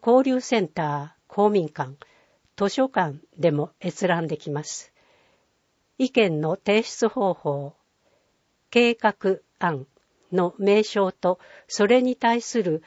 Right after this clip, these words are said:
意見、住所、氏名、電話番号を郵送、ファックス、またはメールで提出してください。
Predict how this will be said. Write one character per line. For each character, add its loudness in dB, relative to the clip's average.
意 -4
見、 0
住 0
所、 -10
氏 -6
名、 -2
電 2
話 2
番 2
号 0
を -2
郵 2
送、 2
フ -2
ァ 4
ッ -2
ク -18
ス、 -4
ま 2
た 2
は 4
メ 4
ー 0
ル -2
で 2
提 0
出 -2
し -10
て -2
く -6
だ -4
さ -6
い。 -12